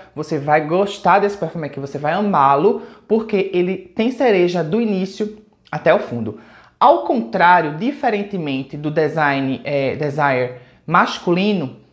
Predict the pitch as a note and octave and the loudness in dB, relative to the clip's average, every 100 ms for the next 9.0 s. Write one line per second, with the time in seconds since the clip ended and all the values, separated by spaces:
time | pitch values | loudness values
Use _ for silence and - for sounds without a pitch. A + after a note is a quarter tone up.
0 | _ - F3 F#3+ A3+ A3+ A3 - G3 - | _ 0 2 2 0 0 -2 -2 -6 0
1 | G3+ B3 - C4+ A3 F#3 G3 F3+ F#3+ G#3+ | 2 2 0 -2 -2 -4 -6 -6 -4 -4
2 | A3+ - D#3 D3+ F3+ C#3 C3 - F3+ G3 | -4 -4 -2 0 0 0 -4 -2 2 2
3 | - A#3 - G3 - - C#3+ D3+ - C3 | 2 -4 -4 -6 -6 -6 -8 -6 -4 -4
4 | D3 - - - C#3 C#3 - - D#3+ F#3+ | -4 -14 -14 -6 -6 -6 -6 0 2 2
5 | D3 A#2+ A#2+ C3 C3+ - A3 - - - | 0 -2 -2 -4 -6 -2 -2 -4 -14 -20
6 | _ - E3 D#3+ - - - E3 G3+ G3+ | _ 0 0 0 -12 -20 -16 0 4 4
7 | G3+ G#3+ - A3+ G3+ F#3+ E3+ E3 D#3+ - | 4 0 0 0 0 -2 -2 0 -2 -4
8 | - G3+ A#3 - C#4+ C#4+ G3+ F3 F3 F#3+ | -6 -4 -4 -6 -4 2 4 4 2 -4